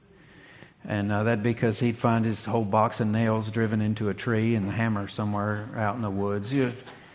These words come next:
but to have, have the relationship where everything the Father does, he's willing to show and explain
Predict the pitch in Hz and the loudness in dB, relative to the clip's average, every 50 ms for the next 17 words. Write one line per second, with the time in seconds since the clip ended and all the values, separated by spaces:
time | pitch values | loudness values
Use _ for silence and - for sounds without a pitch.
0 | - - - - - - - - - - - - - - - - - - - - | -20 -20 -20 -20 -20 -20 -20 -20 -20 -20 -20 -20 -20 -20 -20 -20 -20 -20 -20 -16
1 | - 226 139 135 143 139 - - - - 160 135 123 170 180 196 185 147 139 - | -10 0 2 4 4 4 2 0 4 6 6 8 8 8 8 8 6 4 2 -2
2 | - - 190 190 202 170 147 160 139 139 143 147 156 170 160 147 - 135 127 - | 0 2 2 4 4 4 4 4 6 6 8 8 6 6 4 4 2 0 0 2
3 | - 131 113 - 117 113 - - - 151 156 175 175 160 147 160 151 151 147 147 | 0 0 0 0 -2 -6 -4 -2 -2 0 2 2 0 0 2 2 2 2 2 0
4 | 143 - - 123 127 135 135 120 113 120 113 110 110 107 - - - - - - | 0 -2 -6 -6 -6 -4 -4 -4 -4 -4 -4 -4 -4 -6 -10 -16 -20 -20 -20 -20
5 | - - - - - _ - - _ _ _ - - - 127 120 107 110 113 135 | -20 -20 -20 -20 -20 _ -20 -20 _ _ _ -12 -4 0 0 0 2 4 4 6
6 | 143 147 143 127 117 113 - - 120 110 104 104 - - - - 202 - 135 117 | 8 8 6 6 4 2 0 0 0 0 -2 -2 -6 -8 -6 -2 0 0 2 2
7 | 104 107 120 123 113 110 104 98 - - - - - 135 131 123 117 113 113 113 | 2 2 2 0 0 -2 -4 -4 -6 -12 -12 -4 0 2 2 4 4 2 2 2
8 | 117 117 117 117 113 | 0 0 -2 -4 -6